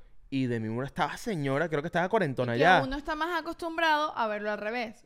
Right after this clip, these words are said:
Speaker 2: con hombres más grandes y mujeres más jóvenes.
Speaker 1: Claro, claro, claro. Es como, es, es, es lo com-,
Speaker 2: Por
Speaker 1: es lo
Speaker 2: alguna
Speaker 1: común.
Speaker 2: razón es lo común. También está, eh,
Speaker 1: Yo creo que históricamente es lo común
Speaker 2: mira,
Speaker 1: porque
Speaker 2: Mick Jagger y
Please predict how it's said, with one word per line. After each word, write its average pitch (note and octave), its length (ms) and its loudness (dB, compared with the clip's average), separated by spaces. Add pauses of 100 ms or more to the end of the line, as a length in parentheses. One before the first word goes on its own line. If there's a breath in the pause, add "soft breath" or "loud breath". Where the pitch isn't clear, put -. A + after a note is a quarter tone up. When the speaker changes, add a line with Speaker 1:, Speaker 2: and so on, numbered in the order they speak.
Speaker 2:
con A3 200 -8
hombres G#3+ 280 -8
más C4 200 -6
grandes C4 380 -6
y C4+ 60 -6
mujeres G#3 360 -8
más G3+ 140 -10
jóvenes. G#3 480 -10
Speaker 1:
Claro, C3+ 340 8
claro, C3 280 6
claro. A#2+ 240 4
Es A2+ 80 -2
como, C#3 340 0
es, B2 280 -2
es, A#2+ 280 -4
es B2 140 0
lo D3+ 120 2
com-, C3 140 -2
Speaker 2:
Por G#2+ 140 -4
Speaker 1:
es C3 120 2
lo D#3+ 100 2
Speaker 2:
alguna D3 160 0 (100)
Speaker 1:
común. A#2 120 0
Speaker 2:
razón A3+ 200 -6
es A#3+ 140 -8
lo G#3 140 -6
común. A3+ 340 -6
También G3+ 280 -6
está, A3+ 380 -2
eh, G3+ 580 -6 (720 soft breath)
Speaker 1:
Yo F#3+ 140 4
creo C#4 140 -2
que C4 60 2
históricamente G#3 840 4
es F#3+ 180 2
lo A3 140 4
común E3+ 160 2
Speaker 2:
mira, G3 260 0
Speaker 1:
porque A3+ 380 6
Speaker 2:
Mick - 100 -6
Jagger G#3+ 540 -2
y G#3+ 260 -8